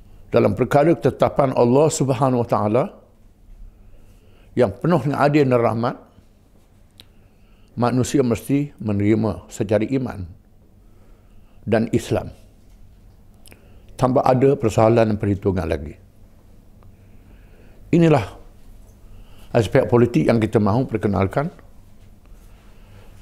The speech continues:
tanpa mengikat rakyat secara zalim, dalam masa yang sama tanpa membebas lepas sehingga tersungkur dalam perkara yang tak mampu dipikirkan oleh mereka.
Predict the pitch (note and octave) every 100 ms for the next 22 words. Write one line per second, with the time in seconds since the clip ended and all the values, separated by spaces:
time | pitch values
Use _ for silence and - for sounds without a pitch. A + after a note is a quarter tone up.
0 | - C3+ B2 - F3+ C#3 C3+ E3 E3 B2+
1 | C3 A2 F2+ - - - - - - -
2 | - - - - - - - - - -
3 | - - - - - - - - - -
4 | - - - C3 A2+ A2 G#2+ G#2 G2 D3
5 | - - - - - - - - - -
6 | - - - - - A2+ B2 A#2+ - A#2+
7 | A2 C3+ E3+ F#3+ E3+ D#3+ - A#2+ G2+ D3
8 | D3+ A2 A2 G#2+ A2 A2+ A2+ A2+ - -
9 | - - - - - - - - - B2
10 | A2+ G#2+ A2 - D3 - C3+ A2+ G#2 A2+
11 | G2 A#2+ G#2 A#2 - A2 A#2 A#2 G2 A2
12 | - F#2 F#2 F#2 F2+ F2 E2 E2+ -